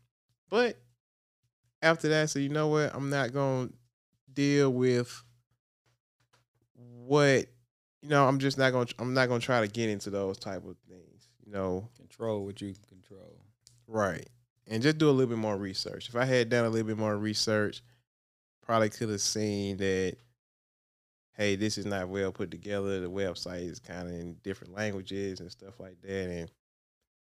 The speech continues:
Speaker 1: but from that, again, kinda like with the stock investing thing, I, I learned and I came back and said, "You know what? I'm gonna buy this, I'm gonna buy that, and I'm gonna just let it sit there."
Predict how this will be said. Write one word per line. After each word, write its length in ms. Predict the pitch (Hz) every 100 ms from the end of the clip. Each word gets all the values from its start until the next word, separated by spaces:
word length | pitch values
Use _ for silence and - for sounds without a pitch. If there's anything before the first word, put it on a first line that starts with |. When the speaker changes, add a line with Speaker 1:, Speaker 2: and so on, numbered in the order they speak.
| _ _ _
Speaker 1:
but 140 | 107
from 340 | 107 156 202 147
that, 180 | 123 113
again, 360 | 110 117 113
kinda 220 | 104 110 107
like 160 | 110
with 140 | 110 110
the 40 |
stock 340 | - 160 165 135
investing 440 | 104 107 104 101
thing, 480 | - 104 104 104 92
I, 260 | 95 95 - 95
I 20 |
learned 560 | 92 101 139 139 123 110
and 120 | 95
I 100 | 95
came 320 | - 107 104
back 100 | 104
and 80 | 104
said, 120 | 98
"You 60 | 101
know 140 | 117
what? 100 | 113
I'm 80 | 117
gonna 100 | 120
buy 180 | 104 95
this, 540 | 90 107 110 110 110 - _ _ _
I'm 80 | 107
gonna 220 | 104 98
buy 40 | 95
that, 340 | 107 104 98 - _ _
and 80 | 104
I'm 60 | 113
gonna 80 | 110
just 100 | 104
let 140 | 104 95
it 100 | -
sit 320 | - 110 -
there." 280 | 85 80